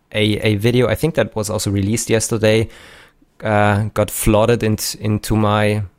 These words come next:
timeline or in my YouTube start page, uh, by three D Printed Live, three D printing a robot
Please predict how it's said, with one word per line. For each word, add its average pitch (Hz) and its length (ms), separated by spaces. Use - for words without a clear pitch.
timeline 107 580
or 101 140
in 104 100
my 101 100
YouTube 104 360
start 101 340
page, 101 460
uh, 113 140
by 135 320
three - 680
D 135 200
Printed 127 400
Live, 110 300
three 131 220
D 135 80
printing 120 340
a 107 80
robot 107 400